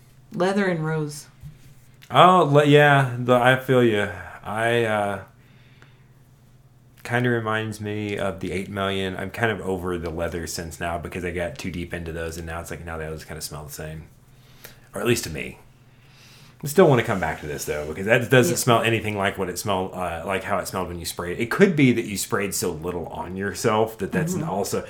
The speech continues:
Speaker 2: maybe that if you had gotten a full spray, it would have been like this. But this now just kinda reminds me of like Layton and, uh, uh,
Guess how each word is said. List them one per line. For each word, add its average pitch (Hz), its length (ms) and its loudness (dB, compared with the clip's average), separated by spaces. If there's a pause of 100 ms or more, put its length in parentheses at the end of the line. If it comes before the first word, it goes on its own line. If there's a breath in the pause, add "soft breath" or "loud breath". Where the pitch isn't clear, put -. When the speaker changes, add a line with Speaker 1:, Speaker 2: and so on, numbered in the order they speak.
(200 loud breath)
Speaker 2:
maybe 123 300 6
that 110 120 2
if 104 120 -4
you 107 100 -2
had 95 100 -6
gotten 104 260 2
a 101 60 -2
full 107 220 0
spray, 98 320 0
it 92 100 -2
would 117 280 6
have 104 160 0
been 101 220 -2
like 92 260 -4
this. 90 360 -4 (580 loud breath)
But 123 180 4
this 131 200 4
now 113 220 6
just 107 160 -4
kinda 104 200 -4
reminds 92 400 -4
me 90 140 -4
of 82 100 -8
like 87 220 -4
Layton 85 640 -8 (120)
and, 78 380 -12
uh, 73 420 -8 (840)
uh, 78 460 -10